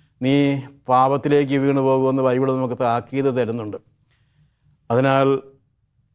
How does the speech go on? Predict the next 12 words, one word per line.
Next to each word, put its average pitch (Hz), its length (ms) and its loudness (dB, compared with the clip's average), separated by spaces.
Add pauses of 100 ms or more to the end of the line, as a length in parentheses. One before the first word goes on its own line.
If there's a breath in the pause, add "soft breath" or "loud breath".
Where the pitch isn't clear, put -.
തോന്നലുകളുടെ 147 640 2
ഉറവിടം 143 580 2
മനസ്സിലാക്കി 135 1000 -2
അതനുസരിച്ച് 135 920 0 (120)
നമ്മുടെ 131 200 -2
ജീവിതത്തെ 131 380 0
ക്രമപ്പെടുത്താനായിട്ട് 131 1120 0
നാം 123 220 -4
ശ്രമിക്കണം. 139 640 -2 (560)
ഏതായാലും 156 520 4
എല്ലാ 147 320 2
തോന്നലുകളെയും 139 880 0